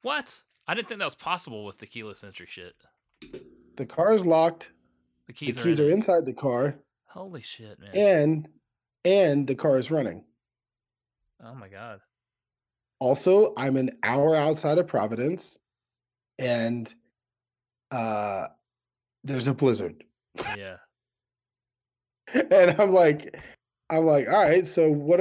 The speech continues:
Speaker 2: how am I gonna get in this car?" <laughs> You know what I'm saying?
Speaker 1: Oh
Speaker 2: Like,
Speaker 1: my God.
Speaker 2: it's gonna run out of gas. I'm like, "Even if somebody comes from Pro-, like, it's gonna run out of gas."
Speaker 1: Yeah.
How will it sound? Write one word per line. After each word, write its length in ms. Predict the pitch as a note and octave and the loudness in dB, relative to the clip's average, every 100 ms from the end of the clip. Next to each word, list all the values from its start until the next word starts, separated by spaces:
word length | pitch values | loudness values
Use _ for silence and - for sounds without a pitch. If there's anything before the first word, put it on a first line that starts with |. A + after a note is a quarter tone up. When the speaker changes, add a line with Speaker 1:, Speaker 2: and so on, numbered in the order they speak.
| - | 2
Speaker 2:
how 120 | D3 F3 | 0 2
am 80 | |
I 40 | F3+ | 2
gonna 120 | F3+ | 4
get 160 | E3 F3 | 4 4
in 60 | |
this 160 | E3+ D#3 | 4 0
car?" 400 | - A#3 G3+ F3 | 2 6 6 6
<laughs> 40 | |
You 160 | A3+ G3+ | 6 6
know 120 | A3+ | 6
what 180 | A#3 A3+ | 6 4
I'm 100 | A3 | 2
saying? 280 | - A3 A3 | 0 2 4
Speaker 1:
Oh 120 | A#3 | 4
Speaker 2:
Like, 180 | G3 E3 | 4 2
Speaker 1:
my 80 | C#3+ | -4
God. 420 | - - - - | -2 -2 -2 -4
Speaker 2:
it's 120 | E3+ | -2
gonna 160 | - F#3+ | 0 2
run 180 | C#3+ D#3 | 4 6
out 180 | E3+ F3 | 6 6
of 60 | |
gas. 520 | F#3+ G#3 G#3 C3 - - | 6 6 6 2 -2 -6
I'm 180 | D3+ F#3+ | -4 2
like, 220 | F3 E3 | 2 2
"Even 200 | F#3+ G#3 | 2 4
if 500 | G#3+ F#3 F#3 G#3+ A3 | 4 2 -6 -8 -6
somebody 360 | - G3+ F#3+ F3 | 0 4 6 4
comes 400 | C#3+ E3+ G3+ E3 | 4 4 4 0
from 160 | E3+ D#3 | -2 2
Pro-, 280 | F3 G3+ | 4 4
like, 140 | D#3 D#3 | 4 2
it's 100 | D#3 | 2
gonna 140 | G#3 | 2
run 160 | F3+ F#3 | 4 4
out 160 | F#3 | 4
of 60 | G3 | 4
gas." 420 | G3+ B3 - - | 2 2 -2 -12
Speaker 1:
Yeah. 260 | A2+ G#2+ | -12 -10